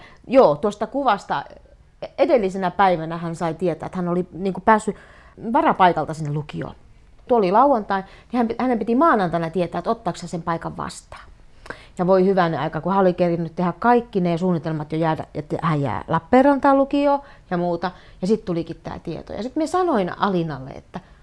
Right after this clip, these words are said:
muista Alina, että nyt sulle annetaan tää tilaisuus elämässä. Käytä se hyväksesi. Hyvänen aika, että tää on nyt sulle annettu.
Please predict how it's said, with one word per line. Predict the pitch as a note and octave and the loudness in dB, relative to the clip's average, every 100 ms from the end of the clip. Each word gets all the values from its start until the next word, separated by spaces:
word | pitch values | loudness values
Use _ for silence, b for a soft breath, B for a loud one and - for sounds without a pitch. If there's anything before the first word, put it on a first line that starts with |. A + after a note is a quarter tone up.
| b | b
muista | B3 F4+ - - - | 0 0 0 -6 -6
Alina, | F#3 E3+ E3 | -6 -6 -8
että | - G#3 | -10 -10
nyt | A#3 - _ - - | -10 -12 _ -20 -16
sulle | - C#4+ C#4 | -6 0 2
annetaan | F4+ C#4 F#3+ E3 D3+ | 2 0 -2 -4 -4
tää | E3 | -4
tilaisuus | F3 F3 D3 E3 E3 - | -2 0 -2 -4 -12 -8
elämässä. | F#3 G3+ A#3 - D4+ - - - - - - | -6 -4 -6 -4 -6 -8 -20 -20 -20 -20 -6
Käytä | - D#4 E4 A3+ F3+ | 4 6 8 6 0
se | D#3+ - D#3 | -6 -8 -8
hyväksesi. | D#3+ - - F#3+ - G3+ b b | -6 -8 -8 -14 -14 -16 b b
Hyvänen | A#3+ A#3+ A3 - | 2 2 2 4
aika, | A#3+ F#3 - - | 4 2 -2 -8
että | - - | -10 -2
tää | A#3 | 0
on | B3 | 0
nyt | B3 | 0
sulle | A#3+ G#3 - | 2 2 2
annettu. | F3+ E3+ F#3 - G3+ | 2 0 -4 -8 -12